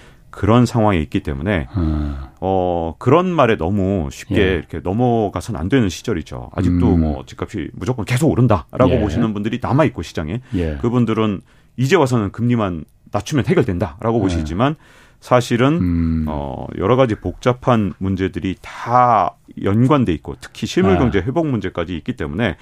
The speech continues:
Speaker 1: 자, 지금 집값이 다시 오르려면
Speaker 2: 네.
Speaker 1: 세 가지 조건이 같이 움직여야 됩니다.
Speaker 2: 예.
Speaker 1: 인플레이션이 진짜 끝났다는 게 확실해져야 되는
Speaker 2: 네.
Speaker 1: 거고요. 아, 이
Speaker 2: 예.
Speaker 1: 부씨가 다시 살아나지 않아.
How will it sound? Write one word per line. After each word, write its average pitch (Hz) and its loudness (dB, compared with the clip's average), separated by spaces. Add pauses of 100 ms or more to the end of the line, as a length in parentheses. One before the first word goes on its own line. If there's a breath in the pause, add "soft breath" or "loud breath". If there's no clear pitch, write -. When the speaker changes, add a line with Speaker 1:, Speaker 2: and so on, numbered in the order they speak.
(300 loud breath)
Speaker 1:
자, 123 2
지금 156 2 (1000)
집값이 214 0
다시 117 4
오르려면 104 4 (100)
Speaker 2:
네. 78 -4
Speaker 1:
세 - 0
가지 196 2
조건이 113 -2 (260)
같이 - -4
움직여야 98 0
됩니다. 67 -10
Speaker 2:
예. 98 -2
Speaker 1:
인플레이션이 117 2
진짜 123 -4
끝났다는 190 0
게 82 -4
확실해져야 90 -4
되는 71 2
Speaker 2:
네. 80 -2
Speaker 1:
거고요. 110 -2 (100)
아, 82 0
이 95 2
Speaker 2:
예. 104 0
Speaker 1:
부씨가 113 2 (320 loud breath)
다시 - 4
살아나지 147 2
않아. 104 4